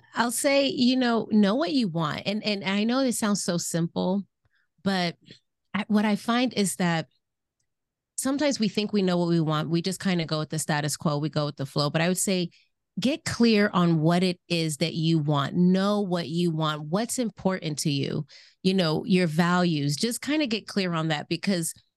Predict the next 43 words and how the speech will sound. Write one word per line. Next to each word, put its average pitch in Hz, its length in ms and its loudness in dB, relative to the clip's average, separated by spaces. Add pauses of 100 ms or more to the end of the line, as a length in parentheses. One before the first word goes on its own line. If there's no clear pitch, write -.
(560)
because 190 220 0
what 190 120 2
I 214 120 0
find 220 320 0
is 170 220 -2
that 165 200 -2
when, 180 340 0
when 170 160 2
you're 196 200 0
clear 208 500 -2
on 170 380 0
what 170 180 -2
you 190 180 0
want 160 320 0
and 160 200 -2
you're 151 120 -4
clear 175 300 0
on 165 100 0
your 156 140 0
values, 156 560 0
then, 160 340 -2 (680)
then 190 320 4
it's 185 240 -2
easy 208 320 2
for 185 160 -4
you 165 260 0
to 175 140 -2
kinda 165 320 0
navigate, 147 560 -2
because 165 280 0
you 165 60 0
know 170 160 2
what 185 180 -2
you 185 80 2
want, 156 200 0
you 160 100 0
know 160 140 0
what 170 160 -4
values 147 580 -2
that 151 160 -4
you 147 160 -2
wanna 147 280 -2
incorporate, 139 840 -4